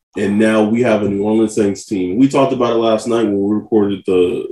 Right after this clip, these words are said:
the schedule release episode. We have an offense at wide receiver in terms of the depth chart where the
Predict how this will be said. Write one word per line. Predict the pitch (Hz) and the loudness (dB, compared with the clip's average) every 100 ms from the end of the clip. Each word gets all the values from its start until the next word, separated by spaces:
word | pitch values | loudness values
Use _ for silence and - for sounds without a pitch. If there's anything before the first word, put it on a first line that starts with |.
| - | -14
the | - | -16
schedule | - 131 151 | -2 0 2
release | 113 98 98 | 0 0 -4
episode. | 92 - 98 92 90 90 _ - _ _ _ | -8 -4 0 2 0 -2 _ -20 _ _ _
We | 101 120 | -2 0
have | 123 117 101 - | 2 0 -2 -4
an | 101 - - | -8 -8 -6
offense | 113 131 - 156 147 139 - - - _ _ 107 | -2 -2 -2 -4 -4 -6 -12 -18 -20 _ _ -8
at | 101 | -4
wide | 104 110 113 | -2 0 2
receiver | 110 104 98 90 87 87 87 - _ - | 0 -2 -8 -10 -8 -10 -10 -14 _ -8
in | 90 | -6
terms | - 107 95 | 0 -2 0
of | |
the | 101 87 | -2 -2
depth | 98 92 - | -4 -4 -6
chart | - 92 85 - - _ _ _ - - - - | -6 -4 -4 -6 -10 _ _ _ -20 -16 -16 -14
where | 98 104 101 98 95 90 87 - | -2 0 2 2 2 0 -2 -8
the | 101 90 | -12 -12